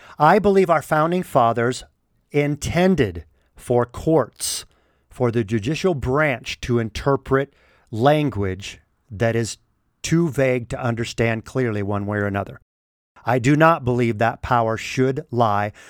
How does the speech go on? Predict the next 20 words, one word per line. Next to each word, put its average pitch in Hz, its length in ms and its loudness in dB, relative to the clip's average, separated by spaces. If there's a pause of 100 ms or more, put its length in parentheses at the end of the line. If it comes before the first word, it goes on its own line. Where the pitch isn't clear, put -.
(140)
within 120 560 2 (100)
agencies. 139 840 -4 (880)
Even 220 320 4
though 156 420 4 (420)
justices 120 800 2
don't 135 320 4
have 143 300 4
the 135 200 -4
expertise, 165 920 0 (380)
they 151 260 4
can 202 240 0
listen 180 680 2
to 135 200 4
the 131 220 2
experts - 880 -2 (320)
and 131 200 0
decide 120 720 2 (420)
what 131 220 2
is 120 180 -2
right 113 480 -2